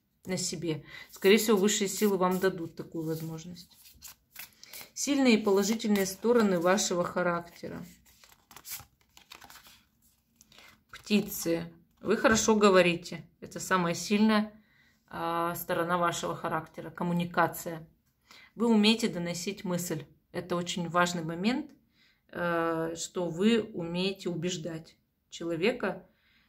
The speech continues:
Вы можете быть очень подвижным человеком, много чего делать в раз и коммуницировать с людьми, договариваться, общаться, выглядеть, будто вы действительно с ними как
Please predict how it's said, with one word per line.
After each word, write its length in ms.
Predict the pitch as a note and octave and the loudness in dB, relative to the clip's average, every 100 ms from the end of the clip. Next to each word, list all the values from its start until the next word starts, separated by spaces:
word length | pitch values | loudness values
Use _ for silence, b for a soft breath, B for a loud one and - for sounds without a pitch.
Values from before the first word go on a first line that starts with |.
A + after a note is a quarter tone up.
| b | b
Вы 300 | E3+ G#3+ G#3 | 2 6 6
можете 560 | G3 G3 F#3+ F3 F3+ | 6 0 0 -2 -6
быть 240 | E3 F3 F3+ | -4 -4 -4
очень 320 | F#3 F#3 E3+ | -6 -6 -8
подвижным 720 | F3+ E3+ A#3 B3+ G#3 D#3+ - | -8 -4 -2 2 2 0 -8
человеком, 680 | - E3+ E3 E3 D#3+ D#3+ D#3+ _ _ _ - | -10 -8 -4 -6 -8 -14 -16 _ _ _ -8
много 340 | F3+ F#3+ F3 | -2 -2 -2
чего 220 | - E3+ | -6 -8
делать 420 | D#3 F#3+ G#3+ G#3+ | -2 2 4 2
в 40 | F3+ | 0
раз 380 | E3+ E3 - - _ b b b b - | -2 -2 -6 -20 _ b b b b -6
и 340 | G3 G#3+ G#3 | 2 6 6
коммуницировать 760 | G#3+ F#3 F#3 F#3 - F3+ E3 | 4 -2 -2 -4 -2 0 -2
с 100 | - | -6
людьми, 460 | F3 E3 F#3+ A3+ - - | -12 -8 -4 -4 -8 -12
договариваться, 680 | D#3+ E3 E3+ F#3+ F3+ F3+ E3+ | -10 -4 0 0 -2 -4 -10
общаться, 920 | E3 - F3 F3+ - - D#3+ D#3 D#3+ _ _ _ | -8 -6 -4 -4 -8 -10 -8 -10 -14 _ _ _
выглядеть, 640 | F3+ G#3 G3+ F3 E3+ - E3+ | -4 -2 0 -2 -8 -12 -12
будто 280 | F3 - F3 | -10 -6 -6
вы 360 | F3 E3+ E3+ | -4 -6 -8
действительно 500 | E3 - F3 F#3 G#3 | -8 -10 -12 -4 -2
с 100 | G#3+ | -2
ними 180 | G3 F3 | -4 -6
как 300 | F3 E3 - | -6 -10 -12